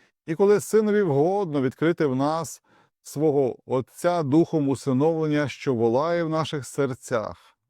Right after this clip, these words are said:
«Авва, Отче». І свідчить нашому духові, що ми діти Божі, от і любов Божа виливається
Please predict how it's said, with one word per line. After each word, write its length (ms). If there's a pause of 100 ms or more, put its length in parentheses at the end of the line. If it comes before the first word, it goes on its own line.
(260)
«Авва, 680
Отче». 560 (720)
І 120
свідчить 560
нашому 480
духові, 520 (300)
що 280
ми 340 (260)
діти 340
Божі, 540 (520)
от 220
і 120
любов 480
Божа 460
виливається 920